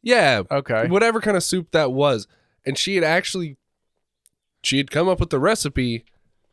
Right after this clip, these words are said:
Speaker 1: by going to that Italian restaurant, Bancheros, and having
Speaker 2: Huh.
Speaker 1: their soup.
Speaker 2: And just messing
Speaker 1: 'Cause
Speaker 2: around.
Speaker 1: I, I do remember that. That was, like, Grammy's superpower was if she ate a dish, she'd know how to cook it.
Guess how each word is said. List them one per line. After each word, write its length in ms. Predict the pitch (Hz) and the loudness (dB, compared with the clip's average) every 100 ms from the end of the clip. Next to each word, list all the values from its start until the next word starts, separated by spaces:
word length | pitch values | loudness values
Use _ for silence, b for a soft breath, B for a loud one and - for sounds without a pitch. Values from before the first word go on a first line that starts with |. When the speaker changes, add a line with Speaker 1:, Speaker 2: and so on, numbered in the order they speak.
| _ _ - | _ _ -2
Speaker 1:
by 240 | 117 147 | 0 2
going 340 | 143 139 139 131 | 2 0 0 -2
to 200 | 175 170 | -2 0
that 180 | 139 123 | 0 0
Italian 440 | 139 147 170 127 | 0 0 0 0
restaurant, 480 | 110 104 113 113 92 | -2 -4 -4 -4 -4
Bancheros, 680 | 110 107 - 175 165 117 101 | -4 -4 -2 0 2 0 -2
and 200 | 82 104 | -6 -6
having 200 | 110 123 160 | -2 0 2
Speaker 2:
Huh. 40 | |
Speaker 1:
their 160 | 127 117 | 2 0
soup. 460 | - 180 180 123 - | 0 2 0 -2 -8
Speaker 2:
And 100 | 113 | -6
just 180 | 110 - | -6 -4
messing 340 | 113 107 113 | -6 -6 -4
Speaker 1:
'Cause 120 | 110 | -2
Speaker 2:
around. 180 | 120 165 - - | 0 -2 -4 -4
Speaker 1:
I, 80 | |
I 40 | 151 | -4
do 180 | 165 240 | -2 -4
remember 340 | 254 233 208 | -2 -2 0
that. 200 | 214 226 | -2 -2
That 140 | 185 | -2
was, 200 | 170 175 - | -2 -8 -6
like, 200 | 147 120 98 _ _ - | -4 -4 -10 _ _ -6
Grammy's 380 | 135 156 135 | -2 -2 -2
superpower 680 | - - 160 143 131 110 101 | -4 -4 -4 -4 -2 -2 -2
was 240 | 95 98 - | -4 -8 -6
if 120 | 104 | -8
she 300 | - - 165 | -6 -4 -2
ate 220 | 135 160 165 | 0 0 0
a 80 | |
dish, 640 | 127 123 156 202 - - - _ _ _ _ _ _ _ _ _ _ | 0 0 0 0 -6 -10 -16 _ _ _ _ _ _ _ _ _ _
she'd 180 | - 170 | -6 0
know 100 | 175 | 2
how 100 | 165 | 2
to 60 | 160 | 2
cook 220 | 165 113 | 0 0
it. 140 | 82 | -8